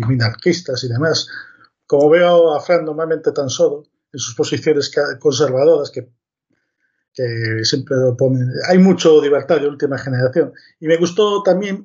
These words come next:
en tu libro que introduces el tema de cómo la cuestión social afren-, o sea, afecta mucho al liberalismo en, el, en la evolución del siglo diecinueve.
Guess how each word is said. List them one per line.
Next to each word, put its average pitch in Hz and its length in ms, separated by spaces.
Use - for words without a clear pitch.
en 165 220
tu 185 100
libro 190 520
que - 100
introduces 180 480
el 127 160
tema 170 200
de 139 80
cómo 175 220
la 160 60
cuestión 170 320
social 165 720
afren-, 156 640
o 139 100
sea, 135 480
afecta 175 480
mucho 175 320
al 165 80
liberalismo 131 580
en, 131 100
el, 127 80
en 135 140
la 135 60
evolución 143 400
del 147 100
siglo 143 220
diecinueve. 120 600